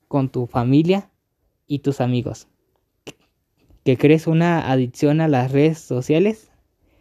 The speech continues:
que publiques cosas irrelevantes, indecentes y hasta ridículas, que te sumerjas en un mundo ficticio de malos hábitos.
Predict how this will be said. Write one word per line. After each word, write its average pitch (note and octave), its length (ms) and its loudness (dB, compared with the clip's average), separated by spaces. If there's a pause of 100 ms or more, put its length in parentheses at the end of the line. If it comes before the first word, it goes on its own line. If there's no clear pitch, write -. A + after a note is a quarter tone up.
(140)
que C3+ 140 -2
publiques D3 680 0
cosas C#3+ 540 -2
irrelevantes, C#3 1080 0 (580)
indecentes C#3 960 -2 (100)
y D3 160 2
hasta B2 540 -2
ridículas, A#2+ 680 -2 (840)
que C3+ 120 -2
te A#2+ 460 0
sumerjas B2+ 640 0
en C3+ 100 2
un C3+ 140 2
mundo D#3 520 0 (420)
ficticio D#3 680 -2
de B2 220 2
malos B2+ 480 0
hábitos. C3+ 540 -4